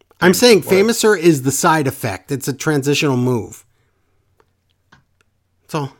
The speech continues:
Speaker 2: Famouser was a finisher.
Speaker 1: Yes, and Billy Gunn.
Speaker 2: Yes.
Speaker 1: Well, I know. I just said that.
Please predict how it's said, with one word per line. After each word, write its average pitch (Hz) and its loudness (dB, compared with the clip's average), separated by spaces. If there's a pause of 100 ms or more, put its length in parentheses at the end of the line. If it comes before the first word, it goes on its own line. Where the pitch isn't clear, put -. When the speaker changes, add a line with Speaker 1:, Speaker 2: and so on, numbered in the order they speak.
Speaker 2:
Famouser 165 -8
was 127 -4
a 90 -4
finisher. - -12 (260)
Speaker 1:
Yes, 254 2
and 165 0
Billy 196 4
Gunn. 240 4 (560)
Speaker 2:
Yes. 208 0 (520)
Speaker 1:
Well, 269 -2
I 247 2
know. 294 4
I 240 6
just 214 0
said 381 2
that. 285 2